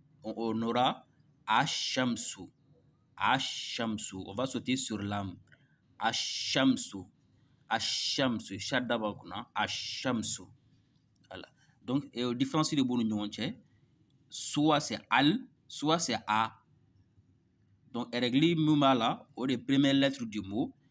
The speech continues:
si c'est lettre solaire ou lettre lunaire. Donc, il faut que so-, solaire ni lunaire n'a qu'à se gouler dedans.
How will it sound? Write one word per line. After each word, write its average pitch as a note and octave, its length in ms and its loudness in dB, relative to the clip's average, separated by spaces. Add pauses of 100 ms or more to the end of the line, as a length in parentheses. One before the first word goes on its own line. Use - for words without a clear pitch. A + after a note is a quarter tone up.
(160)
si D3 200 -2
c'est A2+ 200 -2
lettre A2+ 380 -2
solaire A2+ 540 -2
ou B2+ 80 0
lettre C3+ 320 0
lunaire. B2 480 2 (640)
Donc, A2+ 180 -4
il - 20 -12
faut D3 140 -2
que A#2+ 160 0
so-, B2 200 -4
solaire C#3+ 380 0
ni B2+ 140 4
lunaire A#2+ 320 0
n'a G#2+ 160 -4
qu'à G#2 140 -6
se G#2+ 120 -10
gouler G2+ 220 -6
dedans. - 240 -14